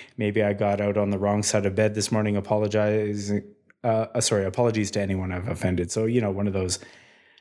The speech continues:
nineties-esque non-apologies for blasting somebody without actually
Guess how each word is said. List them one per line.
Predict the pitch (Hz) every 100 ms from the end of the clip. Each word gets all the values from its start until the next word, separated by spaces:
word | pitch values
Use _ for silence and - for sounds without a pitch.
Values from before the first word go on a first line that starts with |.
| -
nineties-esque | 107 98 98 95 92 92 87 - - -
non-apologies | - 95 92 92 90 - 95 90 90 92 90 - - - -
for | - 90 87 - - - -
blasting | 107 98 98 117 107
somebody | 107 101 101
without | 98 104 98
actually | 98 - 104 95